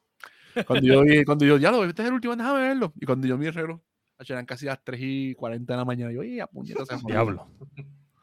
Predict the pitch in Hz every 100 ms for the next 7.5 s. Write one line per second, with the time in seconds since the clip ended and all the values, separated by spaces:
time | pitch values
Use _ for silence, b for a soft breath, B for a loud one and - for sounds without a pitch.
0 | _ _ _ - 117 123 135 131 131 135
1 | 147 139 131 120 123 127 120 113 b b
2 | b b b b 143 151 156 - 120 120
3 | 117 113 127 127 123 123 117 107 117 120
4 | - 131 123 - - 180 220 240 233 220
5 | 240 214 214 - 127 151 _ _ 131 127
6 | 135 147 143 131 131 127 165 139 127 127
7 | 131 131 117 98 95